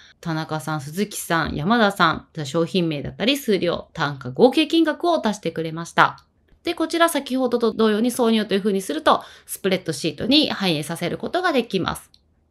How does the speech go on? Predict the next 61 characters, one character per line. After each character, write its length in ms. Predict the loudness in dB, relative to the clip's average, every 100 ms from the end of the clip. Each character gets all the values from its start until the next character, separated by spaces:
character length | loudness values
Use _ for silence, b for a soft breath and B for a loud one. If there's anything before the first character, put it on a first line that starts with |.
| _ _ -2
次 140 | 2
は 100 | 4
で 60 | 2
す 120 | 0
ね、 100 | -2
デ 160 | 2
ー 80 | 2
タ 140 | 4 4
分 160 | 2
析 280 | 0 -6 -4
に 240 | -2 -2
使 320 | -4 -6 0 0
え 60 |
そ 160 | 0 0
う 40 |
な 140 | 2 0
関 300 | 0 0 0
数 180 | 0
を 240 | 4 4 2
提 160 | -2 -2
案 100 | -2
し 40 |
て 120 | -4 -4
も 120 | -4
ら 80 | -4
お 40 |
う 40 | -4
と 80 |
思 120 | -6 -4
い 60 |
ま 160 | 0 0
す。 160 | 0 _ _ _ _ _ _
は 80 | -16
い、 60 | -14
提 180 | -10 -8
案 140 | -8
し 80 | -4
て 100 | -2
と 200 | 0 -2
入 160 | -2 -4
れ 40 |
て 200 | -2 -4
い 100 | -6
く 100 | -8
と、 380 | -4 -2 -2 -4 _ _ _ _ _
こ 160 | -2
れ 100 | 0
が 160 | 0 0
出 140 | 0
て 160 | -2 -6
き 80 | -6
た 180 | -6 -4
の 140 | -4
で、 260 | -4 -4 -6
こ 80 | -6
れ 80 | -4
コ 180 | -4 -6
ピ 320 | -2 -2 0
ー 40 |
し 220 | -4 -4
て、 340 | 2 2 2